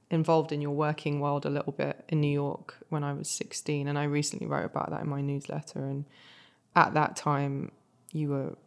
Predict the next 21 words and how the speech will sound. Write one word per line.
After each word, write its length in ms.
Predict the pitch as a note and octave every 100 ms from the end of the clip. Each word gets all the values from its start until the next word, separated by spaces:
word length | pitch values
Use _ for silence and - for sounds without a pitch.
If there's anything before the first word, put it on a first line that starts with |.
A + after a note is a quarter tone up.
| -
running 400 | D3+ C#3+ C#3 C#3+
Trace 600 | - - C#3 C#3 - - -
magazine 720 | C#3 - D#3 - - E3 D#3 _ _ _ _ _
and 160 | D3+ D3
True 260 | - D3+ C#3
Agency. 720 | C3+ C#3+ - - - - E3
So 140 | -
we're 80 | D#3+
gonna 180 | E3+ E3
go 200 | D#3 D3
on 160 | D3
to 100 | D3+
that 220 | - - -
in 100 | D3
a 60 |
little 180 | D3+ -
bit, 280 | - - -
but 80 | -
I 100 | E3
wanted 300 | F3+ F#3+ F3+
to 320 | - E3 D#3+